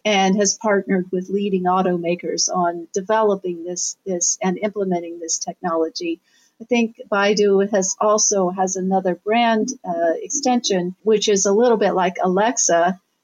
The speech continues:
in that it's for smart homes, switching off lights, switching off speakers, switching off heaters, and other devices in your home, uh, through A I empowered,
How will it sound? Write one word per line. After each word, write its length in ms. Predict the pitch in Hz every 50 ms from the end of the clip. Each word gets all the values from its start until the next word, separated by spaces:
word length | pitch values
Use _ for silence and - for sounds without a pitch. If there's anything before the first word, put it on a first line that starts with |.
| _ -
in 220 | 208 208 196 190
that 300 | 190 190 180 180 180 170 -
it's 220 | 196 208 196 -
for 480 | - - 190 185 180 180 175 175 170 -
smart 460 | - - - - 208 196 196 196 190
homes, 720 | 196 214 208 208 202 190 190 190 190 190 196 190 - - - _
switching 500 | - - - - 226 220 - - 180 185
off 340 | 190 190 196 190 196 196 _
lights, 440 | - 208 208 190 190 196 190 190 -
switching 400 | - - 226 226 - 220 196 190
off 200 | 175 180 190 185
speakers, 760 | 190 - - - 226 214 196 - 202 190 185 185 185 180 185 -
switching 640 | - - - - - - 208 208 - - 202 196
off 180 | 180 170 180 185
heaters, 600 | - 226 226 202 185 190 190 185 185 175 - - -
and 360 | - 180 170 175 175 175 - _ -
other 220 | 202 214 196 196
devices 580 | 196 196 185 185 185 175 190 185 196 190 185 180
in 160 | 185 180 175
your 140 | 170 175 180
home, 480 | 185 220 214 196 180 170 165 175 180 - - - _ _ _ _ _ _ _ -
uh, 140 | 180 180
through 360 | 175 - - 233 226 208 196 -
A 220 | 190 196 196 185
I 300 | 175 170 170 165 202 -
empowered, 640 | 320 240 180 - 190 170 165 160 160 156 156 - -